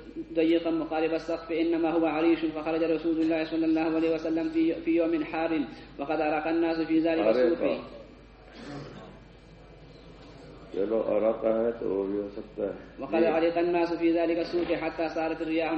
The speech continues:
Speaker 1: حتى آذى بعضهم بعضا. فوجد النبي، النبي صلى الله عليه وسلم تلك الرياح فقال: "أيها الناس، إذا كان هذا اليوم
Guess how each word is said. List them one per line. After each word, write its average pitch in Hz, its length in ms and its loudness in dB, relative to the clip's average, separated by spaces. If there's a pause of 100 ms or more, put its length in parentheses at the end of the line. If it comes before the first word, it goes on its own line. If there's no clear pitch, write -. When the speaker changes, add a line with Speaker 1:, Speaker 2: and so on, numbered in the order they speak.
Speaker 1:
حتى 160 240 -2
آذى 160 480 0
بعضهم 156 360 0
بعضا. 151 360 0 (600)
فوجد 147 220 0
النبي، 165 260 2 (840)
النبي 156 280 0
صلى 160 180 -2
الله 160 120 0
عليه 165 160 0
وسلم 165 260 0
تلك 165 240 0
الرياح 160 400 0
فقال: 160 380 -2
"أيها 160 300 0
الناس، 160 320 0
إذا 160 280 0
كان 160 220 0
هذا 160 260 0
اليوم 160 240 2